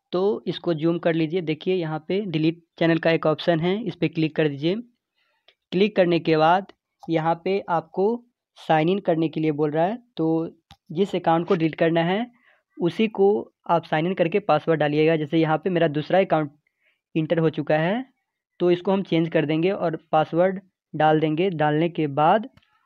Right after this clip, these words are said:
यहाँ पे हमारा कुछ इस तरह से ओपन हो जाएगा, देख सकते हैं। तो यहाँ पे क्लिक कर देंगे the following will be deleted permanently पे,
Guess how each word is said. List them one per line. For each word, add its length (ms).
यहाँ 340
पे 160
हमारा 480
कुछ 200
इस 200
तरह 180
से 220
ओपन 300
हो 160
जाएगा, 360
देख 180
सकते 320
हैं। 220
तो 160
यहाँ 260
पे 240
क्लिक 400
कर 160
देंगे 380
the 220
following 520
will 280
be 160
deleted 420
permanently 640
पे, 220